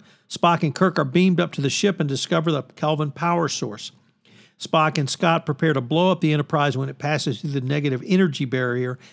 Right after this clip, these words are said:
at the edge of the Milky Way galaxy. However, Kirk hopes to avoid destruction and so refuses to give the order. Actually, the Kelvins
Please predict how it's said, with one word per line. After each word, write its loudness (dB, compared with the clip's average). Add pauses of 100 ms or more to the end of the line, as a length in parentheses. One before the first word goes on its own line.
(120)
at -2
the 0
edge 0
of -6
the 0
Milky 0
Way -2
galaxy. -2 (280)
However, 4 (260)
Kirk 4
hopes 2
to 4
avoid 2
destruction -2
and -2
so 2
refuses 2
to -2
give 0
the 0
order. 0 (640)
Actually, 2 (380)
the -4
Kelvins 4